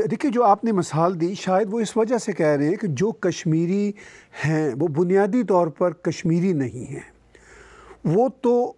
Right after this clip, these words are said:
बाहर से आए हुए हैं और सेटल हैं। तो डॉक्टर अयूब मिर्ज़ा साहब, यहाँ पे दो मसले हैं, मैं सुशील भाई की तरफ ज़रा जा रहा हूँ। एक तो ये मसला है कि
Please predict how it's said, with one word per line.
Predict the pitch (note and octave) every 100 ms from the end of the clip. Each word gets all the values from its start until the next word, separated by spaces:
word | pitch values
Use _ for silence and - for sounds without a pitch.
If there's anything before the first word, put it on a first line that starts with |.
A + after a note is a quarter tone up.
| C#3+
बाहर | A2 F3 A3+
से | - A3
आए | F#3
हुए | F#3 E3+
हैं | D3+ D3+ - _ - - - _ -
और | F3
सेटल | E3+ - F3 F3 G3 F#3+
हैं। | D3+ F3 - _ - - - _ -
तो |
डॉक्टर | G#3+ B3 D4
अयूब | C4 C4+
मिर्ज़ा | C4 C#4
साहब, | D#4 D#4
यहाँ | F3+ F#3 G#3
पे | G#3+
दो | F#3+ F3+ A3+
मसले | G3+ - F3+
हैं, | E3+ F#3
मैं | E3+ E3 E3 E3+ D#3+
सुशील | - D3 G3
भाई | E3+
की | D3+
तरफ | C#3 C#3
ज़रा | B2+ C3 C3
जा | C3+ B2
रहा | C#3
हूँ। | C3 - - - - D3+ - - _ _ -
एक | C#4 C4+ _
तो | C#4+ C#4+ D4+ -
ये | D#3 F#3 C#4
मसला | G#3+ - F3+ E3
है | D3+ C#3+ E3
कि | - G#3 G#3+ A3+ -